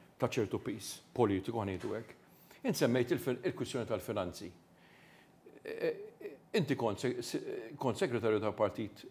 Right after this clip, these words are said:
politiku, segretarju ġenerali ta' partit politiku, kien, li kien għamel ħamsa u għoxrin sena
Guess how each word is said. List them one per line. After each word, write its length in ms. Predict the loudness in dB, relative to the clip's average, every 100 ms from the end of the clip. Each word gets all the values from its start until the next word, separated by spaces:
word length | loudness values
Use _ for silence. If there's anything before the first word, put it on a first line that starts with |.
| -4
politiku, 640 | 0 0 -2 -6 -10 -10
segretarju 340 | -6 -2 0 0
ġenerali 140 | -2 -2
ta' 120 | -2
partit 160 | -4
politiku, 460 | -2 -4 -4 -8 -10
kien, 240 | -4 -4 -2
li 100 | -4
kien 140 | -2 0
għamel 320 | 0 -2 -2
ħamsa 220 | -4 -4
u 80 | -4
għoxrin 160 | -4 -6
sena 260 | -6 -6